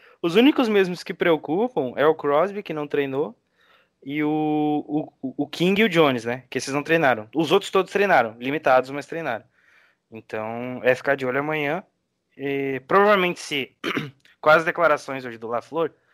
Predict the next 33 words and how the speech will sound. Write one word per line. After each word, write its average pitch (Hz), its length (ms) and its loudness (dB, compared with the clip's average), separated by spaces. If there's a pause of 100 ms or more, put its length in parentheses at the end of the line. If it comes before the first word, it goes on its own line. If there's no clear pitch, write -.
(340)
que 131 80 -12
ele 123 80 -8
falando 127 400 0
sobre 123 360 -10
como 156 280 0
o - 20 0
Josh 143 280 -2
Jackson 139 540 0
pode 123 540 -4
jogar, 120 540 2
alinhar 117 380 -2
ali 117 120 -4
na 113 100 -8
secundária, 120 580 2
lá 120 160 0
de 117 200 -8
Alexander, 127 500 -8 (840)
talvez 226 640 8
o 233 60 -4
King 220 320 -6
seja 208 260 0
poupado 202 440 4
mais 190 200 -4
uma 190 120 -6
semana, 139 480 -6
né? 110 240 -16
Até 120 240 -8
porque 139 680 -4
o 139 100 -4
jogo 135 360 -4
da 131 120 0
próxima 127 400 -6
quinta-feira 143 800 -2